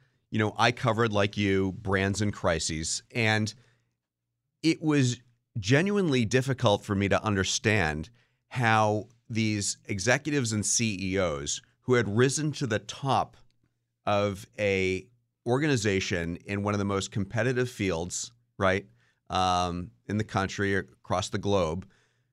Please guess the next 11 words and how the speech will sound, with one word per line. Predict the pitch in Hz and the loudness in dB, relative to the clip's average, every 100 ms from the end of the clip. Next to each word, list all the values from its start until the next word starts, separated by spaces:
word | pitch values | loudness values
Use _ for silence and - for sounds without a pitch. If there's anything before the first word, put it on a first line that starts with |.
| _ | _
could | - 143 127 120 - _ _ _ - | -2 4 4 4 -2 _ _ _ -2
be | 127 120 117 - | 2 2 0 -2
such | - 139 127 | -2 -2 -2
a | |
poor | 117 - 156 165 | -4 -4 0 0
communicator | - 123 104 90 - 87 78 73 85 _ _ _ _ | 2 2 2 0 0 0 0 -4 -8 _ _ _ _
at | 117 101 | 0 0
a | |
time | 95 120 110 101 | 0 0 2 2
of | 87 | -2
crisis. | - 101 80 - 53 - | 0 0 2 -2 -4 -8